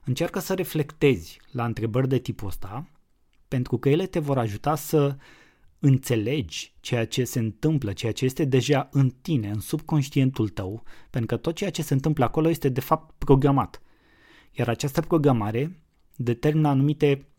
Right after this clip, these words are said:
gânduri și sentimente,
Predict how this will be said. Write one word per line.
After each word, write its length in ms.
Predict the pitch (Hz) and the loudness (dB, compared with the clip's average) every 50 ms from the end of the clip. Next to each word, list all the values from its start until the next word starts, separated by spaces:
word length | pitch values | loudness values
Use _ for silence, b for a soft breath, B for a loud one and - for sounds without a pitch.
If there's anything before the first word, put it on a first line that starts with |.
| _ _ _ _ _ _ _ _ _ _ _ _ - - | _ _ _ _ _ _ _ _ _ _ _ _ -20 -10
gânduri 520 | - - 123 113 131 139 139 135 151 143 135 | -6 -2 2 4 6 6 6 6 4 2 0
și 180 | - - 135 | 0 0 -2
sentimente, 800 | 123 - - 131 123 - 123 113 104 98 92 - 110 127 151 - | 0 0 0 -2 0 0 -2 -2 -2 -4 -6 -8 -10 -12 -12 -14